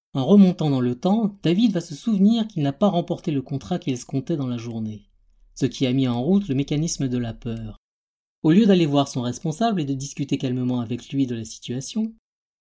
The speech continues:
David a alimenté son anxiété toute la journée. Il a été de plus en plus en colère contre lui, car incapable d'obtenir des contrats.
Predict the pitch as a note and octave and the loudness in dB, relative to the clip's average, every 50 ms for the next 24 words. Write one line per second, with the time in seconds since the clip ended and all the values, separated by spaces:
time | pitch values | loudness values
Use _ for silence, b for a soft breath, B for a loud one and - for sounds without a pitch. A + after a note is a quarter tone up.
0 | _ _ - F3+ F#3+ F#3+ A3+ B3+ G3+ F3 E3+ F#3 G3 G#3 G3 F#3 F#3 - F#3 - | _ _ 2 4 4 6 6 6 4 4 4 6 6 6 6 6 4 0 -6 -4
1 | - D3 D3+ D#3+ - - - F#3 - A3+ G#3+ - G#3 G3+ - F3 D#3 D3 C#3+ C3 | -2 -2 -4 -4 -4 -4 -4 -2 -2 -2 -2 -2 -4 -2 -2 -2 -2 -2 -4 -4
2 | B2+ A#2 A2+ A2 _ _ _ _ _ _ _ _ _ _ _ _ _ - - C3+ | -4 -8 -8 -12 _ _ _ _ _ _ _ _ _ _ _ _ _ -8 -2 0
3 | C#3 D3+ D3 - D3+ C3 C3 B2+ - F#3+ F#3+ F#3 - - D3+ B2+ A#2+ - F3 F3 | 2 2 2 0 0 0 0 0 2 2 2 2 0 0 -4 -4 -2 0 0 0
4 | F3 D3+ - C#3 B2 - - B2+ A#2+ D3+ G3 A3+ G#3+ _ _ _ _ _ _ - | 0 -2 -4 -8 -8 -6 -6 -6 -4 -4 -6 -6 -8 _ _ _ _ _ _ -4
5 | C#3+ C3+ F#3+ A3+ A3 - F#3 D#3+ - A3 A3+ F3+ D3+ D3+ D3 - D#3 D3+ F#3 F#3+ | 0 2 4 4 4 2 0 0 2 0 0 0 -2 -4 -2 -2 0 0 0 0
6 | D#3 C#3+ C3 - C3 B2 A2+ - - A#2+ A#2+ - _ | 0 -2 -6 -6 -6 -10 -10 -12 -16 -16 -16 -18 _